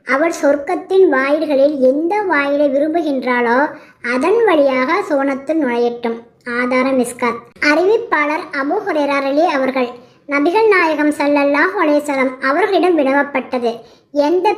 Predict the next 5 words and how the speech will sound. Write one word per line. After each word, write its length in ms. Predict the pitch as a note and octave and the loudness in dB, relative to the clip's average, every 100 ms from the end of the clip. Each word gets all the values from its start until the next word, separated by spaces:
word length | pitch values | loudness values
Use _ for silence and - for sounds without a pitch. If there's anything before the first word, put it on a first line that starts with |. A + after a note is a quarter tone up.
| - | -2
பெண் 240 | D4 D4+ - - | -2 -2 -4 -10
மனைவி 480 | C4+ C4 D4+ D#4 C4+ - A#3+ | -4 -2 0 0 -2 -2 -6
அனைவரையும் 600 | C4+ E4 G4 F#4+ F#4+ A4 | -2 0 0 2 2 4
விட 140 | F4+ D#4+ | 2 2
சிறந்தவள்?" 720 | D#4 C#4+ D4+ D#4 D4 D4+ D4 | -4 -4 -2 2 2 2 0